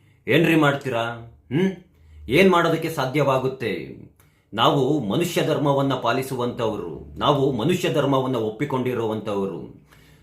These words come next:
ನಾವು ಸರ್ವ ಧರ್ಮಗಳನ್ನ ಪ್ರೀತಿಸುವಂತವ್ರು, ಇದು ಸರ್ವ ಜನಾಂಗದ ಶಾಂತಿಯ ತೋಟ. ಈ ಭಾಷೆ ಹೆಸರಿನಲ್ಲಿ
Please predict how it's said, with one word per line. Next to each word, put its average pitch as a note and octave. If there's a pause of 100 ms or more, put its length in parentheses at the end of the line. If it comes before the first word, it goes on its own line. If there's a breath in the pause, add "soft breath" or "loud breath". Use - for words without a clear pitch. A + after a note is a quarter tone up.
ನಾವು C#3+
ಸರ್ವ E3+
ಧರ್ಮಗಳನ್ನ D3
ಪ್ರೀತಿಸುವಂತವ್ರು, C3+
ಇದು B2+
ಸರ್ವ D3
ಜನಾಂಗದ C#3+ (120)
ಶಾಂತಿಯ C3+
ತೋಟ. A#2+ (960 soft breath)
ಈ F3
ಭಾಷೆ F3+
ಹೆಸರಿನಲ್ಲಿ B2+